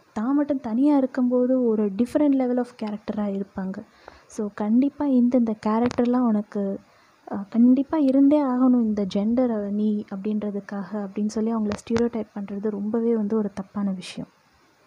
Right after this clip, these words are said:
And next thing, இன்னமும் இல்லீகல் ஜெண்டர் ரிவீல் பார்ட்டி வந்து நிறையா இடத்துல நடந்துட்டு தான் இருக்கு. அதனால, ஆ, பெண் சிசு கொலை நிறையா இடத்துல நடந்துக்கிட்டே தான் இருக்கு.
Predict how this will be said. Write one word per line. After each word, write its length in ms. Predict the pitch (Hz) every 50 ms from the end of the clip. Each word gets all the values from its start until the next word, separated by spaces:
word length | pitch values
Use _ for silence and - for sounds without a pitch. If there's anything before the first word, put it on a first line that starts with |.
| _ _ _ _ _ _
And 280 | - 262 262 240 220 214
next 320 | 226 233 - - - -
thing, 180 | 214 208 226 277 294 - _ _ _ - _ _ _ _ _ _ _ _
இன்னமும் 600 | - 247 233 254 277 285 294 277 269 277 302 311 - _ _ _ -
இல்லீகல் 680 | 240 226 240 247 262 277 285 277 262 254 294 302 294 - - - 220 -
ஜெண்டர் 320 | 226 226 233 247 269 262
ரிவீல் 360 | 254 254 233 233 247 247 240 - -
பார்ட்டி 480 | - 214 208 208 - _ - 240 226 220
வந்து 360 | 214 208 202 202 208 254 277 - _ _ - 214 196
நிறையா 420 | 190 208 226 254 262 269 262 247
இடத்துல 240 | 247 - 269 262 262 247
நடந்துட்டு 380 | 226 202 202 208 214 220 - _
தான் 160 | - 233 226
இருக்கு. 400 | 214 208 208 - - 214 220 269 - _ - _ _ - - _ -
அதனால, 680 | - 220 214 202 240 240 247 247 240 233 233 247 302 330 - - - - - _ _ _ _ _ _ _ _ -
ஆ, 340 | 208 208 202 202 196 196 202 - _ _ -
பெண் 220 | 247 254 277 302 302 -
சிசு 260 | 269 247 - - 247 -
கொலை 400 | - 220 202 196 202 240 269 269 - - - - -
நிறையா 340 | 202 190 202 208 226 226 226
இடத்துல 220 | - - 247 262
நடந்துக்கிட்டே 600 | 240 214 196 185 202 220 226 220 - - 220 214
தான் 160 | 214 226 226
இருக்கு. 360 | 208 190 185 - - - 190